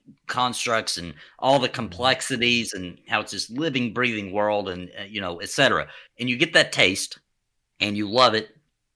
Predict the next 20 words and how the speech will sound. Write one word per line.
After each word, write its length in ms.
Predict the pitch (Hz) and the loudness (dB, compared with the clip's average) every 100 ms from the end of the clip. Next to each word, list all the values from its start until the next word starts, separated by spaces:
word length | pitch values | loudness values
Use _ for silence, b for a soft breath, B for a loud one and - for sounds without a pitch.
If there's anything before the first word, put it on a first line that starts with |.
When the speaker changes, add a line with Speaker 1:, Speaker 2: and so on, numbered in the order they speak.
| _ - | _ 0
Speaker 1:
and, 560 | 104 107 110 104 95 _ _ | 4 6 4 0 -8 _ _
you 100 | 120 | -6
know, 220 | 107 98 95 | -2 -2 -4
you're, 300 | 101 95 92 110 | -4 -4 -4 -8
you're 160 | 101 | -8
looking 520 | 104 131 135 110 98 - | -4 -6 -4 -6 -6 -14
for 240 | - 113 | -10 -8
it 80 | 90 | -8
again, 380 | 78 - 76 - - | -10 -12 -14 -16 -2
right? 280 | 92 85 - | -2 -2 -4
Like, 200 | 85 - | -6 -4
so 360 | - 92 87 b b | -2 -2 -4 b b
games 340 | 127 123 120 | 6 6 4
have 160 | 123 107 | -2 -2
evolved 440 | 120 110 110 110 | -2 0 0 -2
and 120 | 104 92 | -8 -4
changed 440 | - 101 98 - | -2 -2 -6 -8
over 160 | 90 90 | -8 -10
time. 580 | - 131 127 120 110 - | -2 2 4 4 0 -6
Even 380 | 110 104 101 | -8 -8 -10